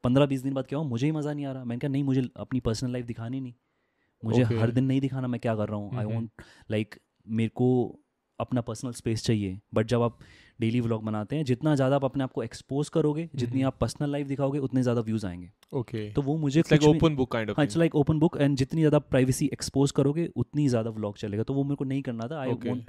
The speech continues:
Speaker 1: मेरे को प्रेशर नहीं चाहिए हेड पे। जब मुझे प्रेशर आना शुरू होता है, तो मैं काम नहीं कर सकता।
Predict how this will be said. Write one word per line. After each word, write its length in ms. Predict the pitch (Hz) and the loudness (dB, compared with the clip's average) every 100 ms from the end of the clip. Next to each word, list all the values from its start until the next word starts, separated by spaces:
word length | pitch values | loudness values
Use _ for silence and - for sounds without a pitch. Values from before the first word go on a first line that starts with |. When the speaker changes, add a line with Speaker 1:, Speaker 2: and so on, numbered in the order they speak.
| - - - | -16 -20 -4
Speaker 1:
मेरे 60 | 139 | -2
को 120 | 160 | 0
प्रेशर 300 | 147 131 - | 2 2 4
नहीं 160 | 151 127 | 4 2
चाहिए 200 | - 104 | 2 -2
हेड 100 | 101 | -2
पे। 100 | 104 | 2
जब 100 | 127 | 4
मुझे 180 | 131 131 | 6 4
प्रेशर 380 | - 123 139 | 2 0 2
आना 140 | 127 131 | 2 0
शुरू 200 | - 123 | -4 -6
होता 140 | 120 | -6
है, 20 | |
तो 60 | 131 | -8
मैं 80 | 131 | -6
काम 180 | 110 107 | -6 -6
नहीं 120 | 107 | -8
कर 100 | 95 | -12
सकता। 380 | - - 107 | -16 -20 -20